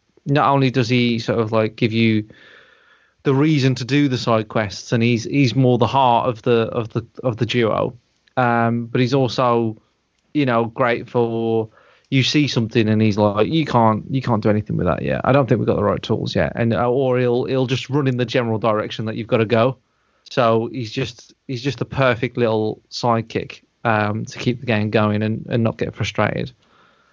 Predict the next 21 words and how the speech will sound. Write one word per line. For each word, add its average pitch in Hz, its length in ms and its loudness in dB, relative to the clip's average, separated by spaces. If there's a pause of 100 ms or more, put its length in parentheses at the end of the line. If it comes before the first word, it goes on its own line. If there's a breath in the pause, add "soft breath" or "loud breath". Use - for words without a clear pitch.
(140 soft breath)
Um, 117 680 2 (160)
I 143 80 2
have 156 100 0
to 147 80 -6
say, 139 200 2
some 156 120 -4
of 147 80 -2
the 139 60 -2
side 147 300 0
quests 135 200 -6
that 135 80 -2
I've 120 100 -4
been 120 180 -10
doing, 113 520 0 (480)
uh, 110 1300 0 (100)
are 110 200 0
a 110 40 2
lot 117 260 0
more 113 520 2 (440)
difficult, - 880 -4 (480)
um, 107 760 0